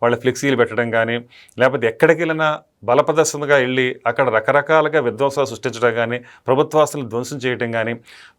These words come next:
పోలీసులు ఇచ్చిన పరిమితుల్ని, ఆ, పరిధుల్ని అవన్నీ కూడా దాటేసేసి వీళ్ళు విధ్వంసం సృష్టించడంలో ఇవన్నీ కూడా ఎలా దారితీస్తున్నాయంటే,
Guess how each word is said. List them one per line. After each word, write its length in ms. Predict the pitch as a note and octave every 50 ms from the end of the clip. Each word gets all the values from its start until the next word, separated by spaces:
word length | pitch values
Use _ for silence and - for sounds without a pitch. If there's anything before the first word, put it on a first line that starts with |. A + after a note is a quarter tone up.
| -
పోలీసులు 440 | B2 C#3+ D#3+ F3 F#3 F3 - - C#3
ఇచ్చిన 220 | C#3 C#3 - D#3 D3
పరిమితుల్ని, 800 | - - - C3 C#3+ D3+ D#3+ D#3 E3+ E3 D#3+ D#3+ E3 E3 F3+ F3+ - _ _ _ _ _ _ _ -
ఆ, 60 | A2+
పరిధుల్ని 640 | A2+ B2 C3+ C#3+ D3 C#3+ E3 D#3+ D#3 D#3 D#3 D#3+ E3 -
అవన్నీ 320 | A2+ A#2 B2 C#3 D#3+ F3+ F3+
కూడా 240 | F3 - E3 D#3+ D3
దాటేసేసి 720 | B2+ B2 C3 C#3 D3+ D#3 C#3+ C#3+ C3+ - - B2+ B2 A#2+ A#2+ _ _ _ _ _ _ _ _ -
వీళ్ళు 240 | A#2+ C#3+ D3+ D3+ C3
విధ్వంసం 380 | C3 B2 B2 E3 D#3+ D#3 D#3+
సృష్టించడంలో 720 | D3 C3+ C3 - C#3+ C3 A#2+ B2 C3+ C3+ B2+ B2+ B2+ B2
ఇవన్నీ 380 | - A#2+ B2 C3 C#3+ D#3 E3 E3
కూడా 260 | C#3+ D3+ D3 E3+ G3+
ఎలా 220 | F#3 C3+ C3 D3 D3+
దారితీస్తున్నాయంటే, 840 | C3+ C#3+ C#3+ C3+ C#3 C#3+ C3 - C3+ B2+ B2 B2 C#3 F#3 A#3+ B3